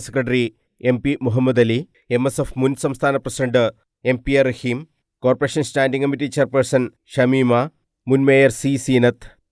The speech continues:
ഫാറൂഖ് വട്ടക്പൊയിൽ, ടി എ തങ്ങൾ തുടങ്ങിയവർ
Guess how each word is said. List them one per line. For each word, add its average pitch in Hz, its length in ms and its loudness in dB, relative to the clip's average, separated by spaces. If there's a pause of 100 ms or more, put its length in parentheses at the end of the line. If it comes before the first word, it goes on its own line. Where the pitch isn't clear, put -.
ഫാറൂഖ് 131 400 0
വട്ടക്പൊയിൽ, 123 580 0 (340)
ടി 135 100 2 (100)
എ 127 40 0 (100)
തങ്ങൾ 120 240 2 (340)
തുടങ്ങിയവർ 127 380 4